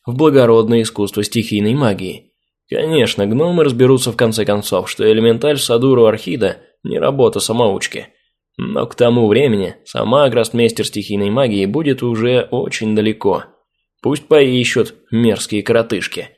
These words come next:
Женщина взяла принесённое помощником зеркало в золотом обрамлении, амулет связи, и активировала его. Султан должен знать, что работа в столице закончена, и через пять дней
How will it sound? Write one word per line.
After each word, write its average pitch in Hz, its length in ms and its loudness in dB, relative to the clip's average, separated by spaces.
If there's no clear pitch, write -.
Женщина 151 560 0
взяла 131 340 4
принесённое 117 640 2
помощником 104 640 0
зеркало 139 600 0
в 117 120 0
золотом 127 400 4
обрамлении, 107 640 0
амулет 101 380 2
связи, 101 420 0
и 120 120 0
активировала 104 640 0
его. 107 340 -2
Султан 151 600 -2
должен 147 380 0
знать, 135 480 -2
что - 200 -2
работа 123 420 2
в - 20 -4
столице 104 400 -2
закончена, 104 600 -2
и 104 160 -8
через - 260 -6
пять 113 260 2
дней 135 500 -4